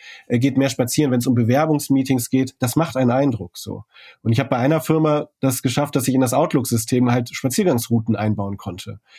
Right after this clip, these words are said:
So, das heißt, da gibt's ein Ein-Stunden-Meeting, das ist die große Waldrunde, und da gibt es eine halbe Stunde Meeting, das ist die kleine Waldrunde. Und das ist dann so normal wie irgendein steriler Raum. Und das hat wirklich einen Unterschied gemacht mit der Qualität der Arbeit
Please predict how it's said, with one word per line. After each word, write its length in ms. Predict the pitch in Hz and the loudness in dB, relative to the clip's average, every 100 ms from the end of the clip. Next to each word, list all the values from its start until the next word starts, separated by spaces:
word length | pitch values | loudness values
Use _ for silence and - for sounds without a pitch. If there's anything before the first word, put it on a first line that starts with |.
| - | -20
So, 180 | - 104 | -8 -6
das 200 | 104 110 | -4 0
heißt, 260 | 131 120 - - - | 0 -2 -10 -20 -2
da 100 | 120 | 0
gibt's 160 | 135 | 2
ein 80 | - | 0
Ein-Stunden-Meeting, 840 | 127 170 - 185 165 165 160 170 139 | 2 0 2 0 4 2 2 2 0
das 100 | 120 | 0
ist 60 | |
die 60 | 117 | 0
große 360 | 123 180 180 | 2 2 2
Waldrunde, 720 | 139 135 147 147 143 139 139 143 - - | 2 2 0 2 2 2 0 -4 -20 -4
und 120 | 123 | 0
da 80 | 123 | 2
gibt 180 | 123 120 | 0 0
es 120 | 113 | 0
eine 240 | 123 117 | 2 4
halbe 180 | 131 151 | 2 0
Stunde 280 | - 143 127 | 2 2 4
Meeting, 260 | 131 131 120 | 2 2 0
das 80 | 110 | 0
ist 40 | |
die 60 | 113 | -2
kleine 340 | 123 123 107 | 0 2 2
Waldrunde. 160 | 98 98 101 95 98 | -4 -8 -12 -12 -6
Und 80 | |
das 160 | 110 113 | -4 -2
ist 100 | 139 | 0
dann 120 | 135 | 0
so 120 | 131 | 2
normal 400 | 170 156 135 143 | 2 2 2 2
wie 60 | 131 | 2
irgendein 440 | 123 131 123 123 | 2 2 2 2
steriler 440 | - - 117 123 113 | 0 -2 2 2 2
Raum. 400 | 113 113 127 - _ - _ | 0 0 0 -4 _ -20 _
Und 100 | 113 | -2
das 140 | 113 - | 0 -2
hat 140 | - _ _ | -6 _ _
wirklich 400 | 120 151 175 151 | 0 0 0 -4
einen 100 | 127 | -2
Unterschied 420 | 120 120 110 107 - | -2 -4 -4 -8 -12
gemacht 320 | 110 104 - | -14 -12 -4
mit 140 | 117 | 0
der 80 | 120 | 0
Qualität 460 | - 117 110 131 127 | 0 -2 0 -2 0
der 100 | 107 | -2
Arbeit 400 | 110 - - | -2 -6 -18